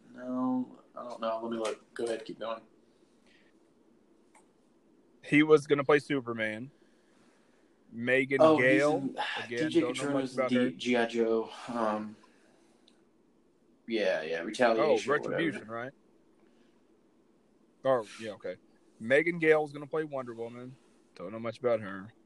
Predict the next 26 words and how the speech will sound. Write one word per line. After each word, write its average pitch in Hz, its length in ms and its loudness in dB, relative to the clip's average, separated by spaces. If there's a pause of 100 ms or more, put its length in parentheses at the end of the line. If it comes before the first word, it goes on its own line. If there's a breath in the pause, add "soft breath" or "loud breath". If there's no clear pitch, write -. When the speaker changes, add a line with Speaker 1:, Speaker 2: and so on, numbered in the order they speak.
(240)
Speaker 2:
Uh, 113 220 2
Hugh 202 600 0
Keys 160 440 -2
Brine 139 600 6
was 131 120 -8
gonna 127 120 -8
play 123 160 2
Martian 123 400 -2
Speaker 1:
That's 123 140 0 (180)
Speaker 2:
Manhunter. 147 60 -2 (120)
Martian 117 100 0
Speaker 1:
awesome. 120 280 -2
Speaker 2:
Manhunter 156 380 -6
was 160 80 -18
gonna 160 140 -10
be 156 80 -8
in 151 60 -6
the 151 60 -12
movie. 160 360 -6 (1900)
Santiago 160 720 4
Cab-, 123 300 -6 (160)
Cabrera 165 720 -2 (120)
was 127 120 -14
gonna 123 200 -14
play 120 200 -4
Aquaman. 156 680 -6